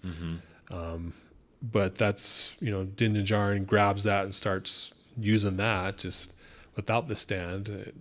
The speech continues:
Speaker 2: to try and escape. But, uh, Gideon blows up the power pack or the battery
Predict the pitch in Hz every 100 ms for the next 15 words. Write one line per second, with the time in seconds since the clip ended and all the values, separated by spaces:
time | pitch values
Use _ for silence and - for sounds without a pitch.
0 | - 95 85 87 95 _ - _ - 110
1 | 95 90 - 92 90 - 98 - - 98
2 | 92 98 113 - - 120 117 104 110 104
3 | 101 98 - - 98 95 95 95 92 90
4 | - 98 87 90 90 90 90 87